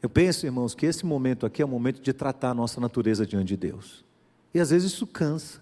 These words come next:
cansa de verdade. Paulo diz lá em Filipenses, capítulo um, o seguinte: "Eu tenho vontade de partir e estar logo com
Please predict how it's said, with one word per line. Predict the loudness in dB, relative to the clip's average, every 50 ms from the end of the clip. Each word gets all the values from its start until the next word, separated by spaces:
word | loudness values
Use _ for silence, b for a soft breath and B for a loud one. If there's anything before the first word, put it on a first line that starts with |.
| _
cansa | 0 2 2 2 2 0 -2 -2
de | -2 0
verdade. | 2 2 2 2 2 0 0 -2 0 2
Paulo | 2 4 4 4
diz | 4 2 0 -2
lá | -2 -2
em | -4
Filipenses, | -2 -4 -4 -2 0 0 2 2 0
capítulo | -2 -6 -6 -6 -6 -6 -4 -2 -2
um, | -2
o | -2
seguinte: | -2 -4 -6 -6 -6 -6 -6 B B B B B B B B B B
"Eu | B 2
tenho | 4 4 4
vontade | 2 0 0 0 0 0 0
de | -2 -2
partir | -2 0 0 0 -2 0 2 4 4 6
e | 4
estar | 4 2 2 2 4
logo | 6 6 8 6 6 6 4 2
com | 6 6 8 8 6 4 2 -4